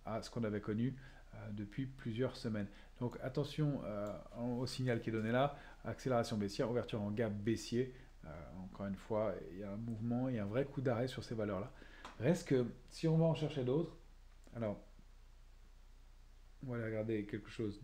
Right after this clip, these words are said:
de plus optimiste, plus positif. C'est Dassault, Dassault Systèmes, on en a parlé ensemble plusieurs fois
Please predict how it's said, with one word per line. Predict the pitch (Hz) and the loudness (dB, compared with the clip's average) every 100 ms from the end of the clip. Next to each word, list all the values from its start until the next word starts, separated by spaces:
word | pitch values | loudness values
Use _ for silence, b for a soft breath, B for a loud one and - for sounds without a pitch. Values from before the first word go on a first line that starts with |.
| 120 | -2
de | 120 180 | 6 6
plus | 156 156 139 | 8 8 8
optimiste, | 131 - 120 127 123 - | 4 0 0 0 0 -6
plus | 139 131 | -6 0
positif. | 127 113 - 156 156 B B B B - | 0 0 2 2 2 B B B B 0
C'est | 151 | 6
Dassault, | 143 127 131 127 | 8 8 8 6
Dassault | 120 135 | 6 4
Systèmes, | 113 - 139 143 127 | 0 6 6 6 2
on | |
en | 120 | 4
a | 113 | 4
parlé | 113 120 | 4 2
ensemble | 113 113 107 | 2 0 -2
plusieurs | 120 117 | 0 -2
fois | - 113 123 - | 0 0 0 -2